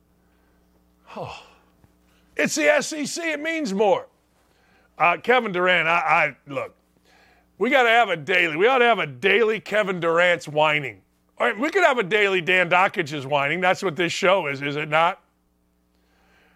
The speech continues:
We could have a daily Kevin Durant is whining. Uh, Kevin Durant needs help. Daily Kevin Durant. Kevin Durant needs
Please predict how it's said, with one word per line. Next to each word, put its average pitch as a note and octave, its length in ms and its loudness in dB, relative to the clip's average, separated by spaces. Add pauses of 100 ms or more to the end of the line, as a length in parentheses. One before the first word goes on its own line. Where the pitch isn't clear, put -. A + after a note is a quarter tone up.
(200)
We D4 140 0
could C#4+ 180 2
have B3 120 4
a F3 120 2
daily A3+ 500 2
Kevin A3 400 -2
Durant G3 460 0
is D#3 180 -4
whining. D3 480 0 (1080)
Uh, F3 340 2 (180)
Kevin D4+ 340 2
Durant A3+ 500 2
needs G3 320 -2
help. E3 300 2 (800)
Daily D#4+ 460 2
Kevin B3+ 400 0
Durant. G3+ 460 2 (640)
Kevin E4+ 340 2
Durant G#3 540 2 (640)
needs A#3 640 0